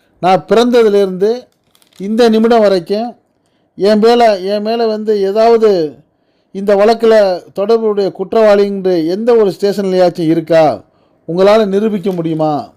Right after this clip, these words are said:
அப்படிங்கிற ஒரு சவால் விட்டுட்டு சொல்றாரு, "இப்படிலாம் அபாண்டம் பேசினா நீங்க வந்து நிச்சயமா வந்து, ஆ, வழக்கு தொடரப்படும் உங்க மேல"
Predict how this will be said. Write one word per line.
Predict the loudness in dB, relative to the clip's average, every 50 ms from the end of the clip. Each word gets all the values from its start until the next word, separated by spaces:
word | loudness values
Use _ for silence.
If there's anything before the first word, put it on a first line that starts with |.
| _ _ _ -4
அப்படிங்கிற | -2 -2 0 0 0 0 2
ஒரு | 2 2 2 0
சவால் | 0 0 0 2 4 2 2 0
விட்டுட்டு | -2 -4 -8 -12 -12
சொல்றாரு, | -8 -8 -4 -2 -2 -2 0 -2 -2 -4 -6 -8 -10 -14 _ -20 -20 _ _ _ _ -8
"இப்படிலாம் | -6 -6 -2 0 2 2 4 4 2 2 2
அபாண்டம் | 2 2 2 2 0 -2 -2 -2
பேசினா | -2 -2 -2 -4 -4 -4 -4 -4 -6 -10 -14 -18 _ _ _ _ _ _ _ _ _ _ _ _ _ _ _ _ _
நீங்க | -4 0 0 2 4 4 2
வந்து | 2 2 2 2 2 2 2 0 -2 -6 -8
நிச்சயமா | -10 -8 -4 -2 -2 0 0 0 -2
வந்து, | -2 -2 0 0 0 -2 -2 -8 -16 _ _ _ _ _ _ _ _ _ _ _ _ _ _ _ -10 -6
ஆ, | -2 0 0 0 2 0 0 0 0 0 0 0
வழக்கு | -2 -2 0 2 2 2 2 0 -2
தொடரப்படும் | 0 0 2 2 2 2 2 0 -2 -2
உங்க | -2 -2 -2
மேல" | -2 -2 0 0 2 0 0 -2 -4